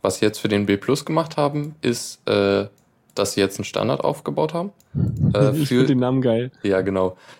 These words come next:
Speaker 1: Für nämlich diese, diese Boards nennen sie Hardware Attached on Top,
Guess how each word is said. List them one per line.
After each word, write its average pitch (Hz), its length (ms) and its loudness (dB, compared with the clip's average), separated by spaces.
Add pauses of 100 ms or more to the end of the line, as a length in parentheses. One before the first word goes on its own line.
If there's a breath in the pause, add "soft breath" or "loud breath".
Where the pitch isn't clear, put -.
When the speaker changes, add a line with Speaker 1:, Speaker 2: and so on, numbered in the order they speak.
(140 loud breath)
Speaker 1:
Für 147 400 2
nämlich 139 640 0
diese, 113 360 0
diese 110 200 -2
Boards 113 440 0
nennen 120 180 -4
sie 117 180 0
Hardware 120 380 2
Attached - 500 -4
on 107 160 0
Top, - 320 -2